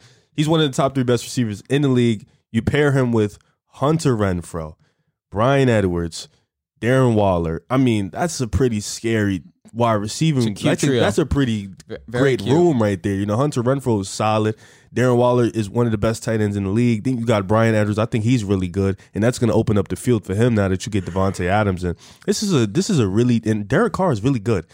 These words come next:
Speaker 2: He is.
Speaker 1: So this is a really dangerous offense. Then, not to mention Chandler Jones on the other side with Max Crosby. I like Nate, Nate Hobbs. His rookie year was solid.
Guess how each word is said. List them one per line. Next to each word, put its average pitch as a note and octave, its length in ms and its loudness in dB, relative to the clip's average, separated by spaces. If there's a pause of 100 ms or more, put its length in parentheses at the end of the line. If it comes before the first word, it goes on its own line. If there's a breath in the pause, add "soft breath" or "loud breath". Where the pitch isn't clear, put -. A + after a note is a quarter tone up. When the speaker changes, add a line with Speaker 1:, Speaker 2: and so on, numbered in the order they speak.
Speaker 2:
He A2 120 -2
is. E2+ 120 -2
Speaker 1:
So A2+ 120 2
this G#3 100 2
is G#3 100 -2
a C#3 100 4
really C#3 260 2
dangerous A2+ 680 0
offense. G#2 480 -2
Then, E3 320 -2
not C#3 220 -2
to A#2 80 -6
mention A2 340 -4
Chandler C#3+ 360 2
Jones A#2 300 2
on G2+ 100 2
the E2 40 -2
other A2+ 180 0
side G2+ 200 -2
with F2+ 100 -4
Max G#2 300 -4
Crosby. G2+ 420 0 (320 loud breath)
I A#2+ 100 2
like C3+ 240 2
Nate, A2+ 300 2 (100)
Nate A#2 240 0
Hobbs. A2 300 0
His A#2+ 160 -2
rookie A2+ 200 -2
year A2 140 0
was G2 160 -2
solid. G2+ 440 0